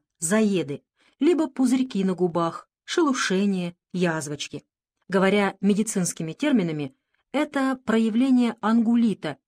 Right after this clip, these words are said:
и герпесной инфекции. Как справиться с этими болячками? Губы человека лишены защитного рогового слоя, а сальные железы, выделяющие секрет, образующие живительную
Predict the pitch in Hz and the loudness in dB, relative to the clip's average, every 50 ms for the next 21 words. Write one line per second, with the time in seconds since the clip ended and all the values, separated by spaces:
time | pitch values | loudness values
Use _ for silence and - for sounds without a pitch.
0 | _ _ - 302 285 226 190 226 254 254 254 247 - - 214 208 202 196 - - | _ _ -2 0 0 2 0 0 0 -2 -2 -2 0 2 2 2 2 0 -2 -6
1 | 156 143 - - - - 151 139 131 - _ _ _ _ _ _ _ _ _ - | -8 -8 -8 -10 -10 -10 -10 -12 -12 -16 _ _ _ _ _ _ _ _ _ -2
2 | 381 381 - - 294 285 277 196 165 - - - - - 208 202 - 196 190 175 | -2 -2 -2 -2 -2 0 0 0 -2 -4 -8 -10 -6 -4 -4 -2 -2 -2 -2 -2
3 | 170 165 151 143 135 - - - 147 143 - - _ _ _ _ _ _ _ _ | -4 -4 -6 -6 -10 -10 -12 -12 -12 -12 -14 -16 _ _ _ _ _ _ _ _
4 | _ _ _ _ _ _ _ _ _ _ _ _ _ _ _ _ 220 202 247 226 | _ _ _ _ _ _ _ _ _ _ _ _ _ _ _ _ 0 2 4 4
5 | 226 233 - 233 226 240 247 294 302 294 - 185 160 160 - _ _ 196 233 247 | 4 2 2 0 0 2 2 0 -2 -2 -2 -2 -4 -4 -6 _ _ 0 0 0
6 | - - 269 269 302 285 208 185 208 214 - - 254 254 254 214 202 196 196 196 | 2 2 2 2 2 2 2 0 -2 -2 0 0 0 0 0 0 -2 0 -2 -2
7 | 185 208 208 208 220 196 196 202 - - 202 175 160 151 143 135 _ _ _ _ | 0 0 0 2 2 0 0 -2 -2 -2 -2 -2 -2 -4 -6 -10 _ _ _ _
8 | _ _ - 190 190 - 208 180 175 170 165 165 165 170 196 294 302 254 196 165 | _ _ 0 0 0 2 0 0 0 0 -2 -2 -4 -2 -2 0 0 0 0 -2
9 | - 165 156 - - 170 190 190 202 202 202 185 165 160 - - 180 175 - - | -2 -6 -8 -8 -6 -4 -2 0 0 0 0 -2 -2 -4 -4 -6 -6 -4 -4 -4
10 | 202 - 202 165 143 - _ _ _ _ _ _ _ _ - 208 226 240 240 220 | -4 -2 -2 -2 -4 -6 _ _ _ _ _ _ _ _ -2 0 0 0 0 0
11 | 240 269 254 233 - - 226 226 202 208 233 240 262 254 - 220 208 208 208 202 | 0 0 0 0 -2 -2 -2 0 0 2 2 2 2 0 0 0 2 2 2 2
12 | 202 202 - | 2 0 -2